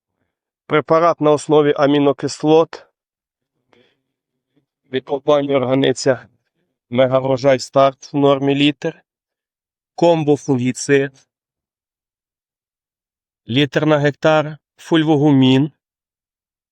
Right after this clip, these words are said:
санофоліум в нормі пів літра на гектар. І ось так зараз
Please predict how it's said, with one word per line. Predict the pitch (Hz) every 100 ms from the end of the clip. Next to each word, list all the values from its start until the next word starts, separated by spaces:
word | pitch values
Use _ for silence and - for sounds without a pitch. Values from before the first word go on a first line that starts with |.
| _ _ _ -
санофоліум | - 160 165 - 175 170 170 165
в |
нормі | 165 175 170 165
пів | 170 151
літра | 165 160 170
на | 165
гектар. | 147 160 - 170 165 - _ _ _ _ _
І | 175
ось | 185 165 -
так | 175 175 131
зараз | 139 147 147 -